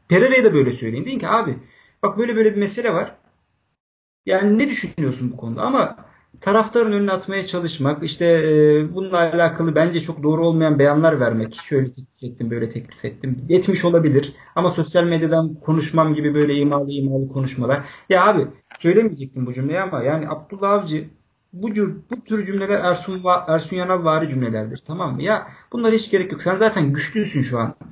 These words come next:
camia içerisinde. Çünkü sahada kazanıyorsun. Sen sahada kazandıktan sonra kimse sana ağzını açıp doğru düzgün bir şey de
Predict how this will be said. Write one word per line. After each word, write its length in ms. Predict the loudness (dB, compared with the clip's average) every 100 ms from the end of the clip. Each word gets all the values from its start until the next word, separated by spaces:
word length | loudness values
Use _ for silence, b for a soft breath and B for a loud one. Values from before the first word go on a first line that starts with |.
| B _
camia 400 | 2 4 4 2
içerisinde. 400 | -2 -6 -10 -10
Çünkü 200 | -8 -6
sahada 280 | -2 -2 0
kazanıyorsun. 500 | -2 0 2 0 -4
Sen 180 | -6 -4
sahada 240 | 0 -2
kazandıktan 680 | -2 -2 -2 -2 -8 -14 -8
sonra 180 | -6 -4
kimse 180 | -4 -4
sana 220 | 0 2
ağzını 240 | 2 2
açıp 200 | -2 -6 B B B _ 4
doğru 200 | 4 4
düzgün 260 | 0 0
bir 40 | 0
şey 140 |
de 80 | -4